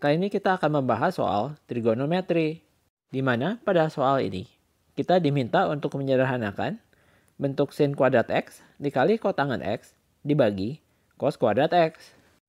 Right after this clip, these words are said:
Maka di sini akan kita ubah dulu bentuk kotangan X menjadi cos X per sin X. Maka pada pembilangnya kita peroleh bentuk perkalian sin kuadrat X dikali cos X per sin X.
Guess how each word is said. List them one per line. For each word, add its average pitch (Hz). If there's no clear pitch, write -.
Maka 135
di 143
sini 139
akan 151
kita 143
ubah 143
dulu 120
bentuk 139
kotangan 135
X -
menjadi 143
cos 131
X -
per 160
sin 123
X. -
Maka 151
pada 147
pembilangnya 139
kita 147
peroleh 143
bentuk 151
perkalian 123
sin 139
kuadrat 131
X -
dikali 143
cos 120
X -
per 180
sin 113
X. -